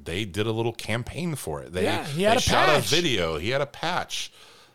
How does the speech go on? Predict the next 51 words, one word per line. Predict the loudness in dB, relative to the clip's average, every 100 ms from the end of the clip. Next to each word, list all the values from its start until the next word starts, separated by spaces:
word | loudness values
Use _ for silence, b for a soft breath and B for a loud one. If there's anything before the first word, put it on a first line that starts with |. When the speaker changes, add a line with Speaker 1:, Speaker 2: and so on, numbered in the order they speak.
| B _
Speaker 1:
That | -2 0 2
all | 2
got | 2 0 2
lost | 2 0 -2 -6 -6
when | -4 -2
they | -2
<laughs> |
start | -2 -4 -2 -4
playing | -4 -4 -2 -2 -4
like | -4
shit. | -4 -2 0 -2 -4 -16 _ -14 B B -4
Like, | -4 -2
no | 0 2
one | 2 0
talked | 0 0 -2
about | -4 -2 -2
it | -6
anymore. | -8 -10 -10 -8
No | -4 0
one | 0 0
was, | -2 -2
like, | -6
pumping | -4 -4 -2
that | -2 -2
up. | 0 -2 -4
But, | -10
like, | -10 -10
that | -6 -2
was, | -2 -2 -6
they, | -6 -6 -6
they | -6 -4
should | -4 -2
have, | 0 -2 -6
Speaker 2:
Yeah, | -4
they | 0
Speaker 1:
they |
Speaker 2:
had, | 2 2
Speaker 1:
should | 2 0
have | 0 2
done | 2 2
better. | 2 0 -2 -8 -4
Speaker 2:
they | 0
had | 0 0
Vin | 0 2 0 -6
and | -4 -2 -4 -2
Speaker 1:
Maury | 0 0 0
Wills. | -4 -2
Speaker 2:
Maury | 0 2 0
Wills, | 0 -2 -2 -4 -6
right. | -4
Speaker 1:
Yeah, | -4